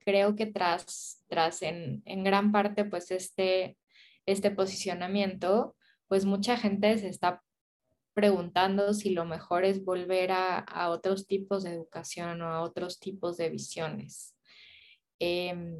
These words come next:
yo veo, por ejemplo, ahorita que hay muchas personas pansexuales, ¿no? Y much-, las personas más, digamos, más jóvenes critican mucho esta posición, ¿no?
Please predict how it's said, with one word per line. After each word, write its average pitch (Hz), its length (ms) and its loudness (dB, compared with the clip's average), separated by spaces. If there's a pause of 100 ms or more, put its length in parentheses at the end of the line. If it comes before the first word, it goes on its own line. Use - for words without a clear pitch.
yo 214 380 6
veo, 208 260 10
por 196 100 0
ejemplo, 190 220 -2
ahorita 185 720 0 (280)
que 196 80 0
hay 190 140 4
muchas 202 480 2
personas 175 560 -4
pansexuales, 180 1080 2
¿no? 180 300 -8 (800)
Y 208 100 10
much-, 208 400 10
las 202 280 2
personas 208 480 4
más, 208 400 6
digamos, 190 440 -2
más 196 280 2
jóvenes 196 840 2 (220)
critican 202 720 0
mucho 185 340 -2
esta 180 380 -2
posición, 175 720 -4
¿no? 180 360 -12